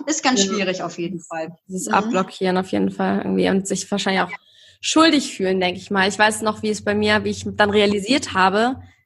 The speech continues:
Speaker 2: dass das eigentlich auch echt Kacke ist, was ich da noch esse, so. Und dann war ich so: "Fuck, ich muss aufhören damit." Und dann, klar, im ersten Moment denkst du so: "Oh, nee, ich, ich denk einfach nicht drüber nach", dann ist es schon weg,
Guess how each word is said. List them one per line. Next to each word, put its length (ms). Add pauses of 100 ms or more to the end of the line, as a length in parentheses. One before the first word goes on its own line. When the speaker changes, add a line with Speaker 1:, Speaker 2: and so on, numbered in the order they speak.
(140)
Speaker 2:
dass 120
das 160
eigentlich 340
auch 180
echt 320
Kacke 300
ist, 160
was 180
ich 80
da 120
noch 240
esse, 300
so. 180
Und 240
dann 280
war 100
ich 100
so: 100
"Fuck, 480
ich 80
muss 120
aufhören 320
damit." 340
Und 140
dann, 260 (340)
klar, 180
im 60
ersten 240
Moment 200
denkst 160
du 40
so: 140
"Oh, 200
nee, 240
ich, 180
ich 360
denk 220
einfach 180
nicht 180
drüber 140
nach", 320
dann 140
ist 140
es 100
schon 180
weg, 160